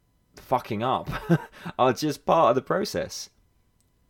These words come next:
It's not something to be afraid of. It's not something to shy away from. It's vital, in fact,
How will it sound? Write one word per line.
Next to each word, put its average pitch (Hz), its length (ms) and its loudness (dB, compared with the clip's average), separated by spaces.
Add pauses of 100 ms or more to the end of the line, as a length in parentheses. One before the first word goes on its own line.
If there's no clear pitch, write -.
(180)
It's 123 220 -4
not 127 200 2
something 127 440 -2
to 127 120 -6
be 127 160 -2
afraid 127 480 0
of. 87 240 -4
It's - 200 -10
not 104 200 -6
something 107 460 -6
to 101 120 -10
shy 104 320 2
away 110 260 2
from. 90 320 -6
It's 87 140 -12
vital, 104 640 4
in 95 140 -10
fact, - 480 -8